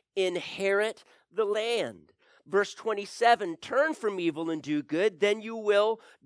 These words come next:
dwell in the land forever." Verse twenty-nine, "The righteous will inherit the land and dwell in it forever." And then in verse thirty-four, "Wait for the Lord, keep his way. He will exalt you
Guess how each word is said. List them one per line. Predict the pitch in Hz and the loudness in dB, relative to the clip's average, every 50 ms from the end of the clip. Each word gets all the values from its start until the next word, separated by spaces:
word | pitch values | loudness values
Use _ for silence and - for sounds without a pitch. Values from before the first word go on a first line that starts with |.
| 127 _ | -20 _
dwell | - 160 147 160 175 180 185 202 226 233 | -12 -6 2 4 6 6 8 6 6 6
in | 247 254 254 254 | 4 2 4 4
the | 269 269 | 4 4
land | 262 220 165 160 156 160 170 190 - | 4 0 -4 -2 0 0 0 -2 -4
forever." | - - 233 240 254 262 294 302 285 185 147 113 85 - - - _ _ _ | -10 -10 -8 -2 2 4 4 4 4 2 -6 -8 -8 -12 -18 -20 _ _ _
Verse | 165 165 180 175 - | -4 -2 -2 -2 -4
twenty-nine, | - - 208 202 208 208 220 233 254 269 285 277 233 202 175 | -10 -8 -6 -4 -4 -4 -4 -2 0 2 4 2 2 0 0
"The | 190 190 | -2 -2
righteous | 185 180 208 240 277 262 - - 220 202 - - - - _ _ | 0 2 2 2 0 -2 -4 -6 -6 -6 -6 -12 -20 -20 _ _
will | 180 185 180 185 | -2 0 2 2
inherit | 185 175 170 175 - - 233 240 254 269 262 247 - - | 0 0 -2 -4 -6 -6 0 4 6 6 6 6 2 0
the | 185 208 | -4 -6
land | 196 190 196 214 240 269 277 233 180 160 165 170 165 - - - - | -2 -2 0 0 4 4 4 4 4 2 0 -4 -10 -16 -20 -16 -2
and | - 180 185 185 151 | -2 -2 -2 -2 -6
dwell | 127 175 175 190 247 277 302 285 | -8 -4 2 4 8 8 8 8
in | 233 185 160 156 | 8 4 4 4
it | 165 170 180 | 2 0 -2
forever." | - - 202 202 196 214 247 302 277 135 135 117 110 113 - - - _ | -6 -6 -4 -2 0 0 0 0 0 -2 -6 -8 -8 -10 -14 -20 -10 _
And | - 165 180 | -4 2 2
then | 190 190 | 2 2
in | 185 180 180 160 | 2 0 -2 -2
verse | 170 190 185 165 - - _ _ | -2 -4 -4 -4 -6 -14 _ _
thirty-four, | - 220 190 175 165 160 - _ - 302 285 233 208 175 165 160 - - - _ | -6 -4 -4 -4 -6 -8 -12 _ -6 0 2 4 4 4 0 -2 -6 -16 -20 _
"Wait | - 156 170 226 294 330 - | -6 0 2 2 2 2 -2
for | - - 233 | -4 -4 -4
the | 208 190 190 | -4 -4 -4
Lord, | 165 156 151 151 151 151 143 _ _ _ _ _ _ _ | -4 -2 -2 0 -2 -2 -4 _ _ _ _ _ _ _
keep | - - 294 311 320 - | -8 -4 -4 -4 -4 -4
his | 247 220 190 151 160 | -8 -12 -12 -12 -10
way. | 147 147 139 131 127 123 127 143 - _ _ _ _ _ | -4 -2 0 0 0 -2 -4 -8 -10 _ _ _ _ _
He | - 214 | -4 0
will | 214 202 196 190 | 2 2 2 2
exalt | 185 165 143 123 117 131 190 220 269 294 269 - _ _ 139 | 0 -2 -6 -16 -6 -2 0 2 2 2 0 -2 _ _ -14
you | 131 147 139 127 120 117 123 127 127 | -10 -8 -6 -4 -6 -6 -8 -10 -16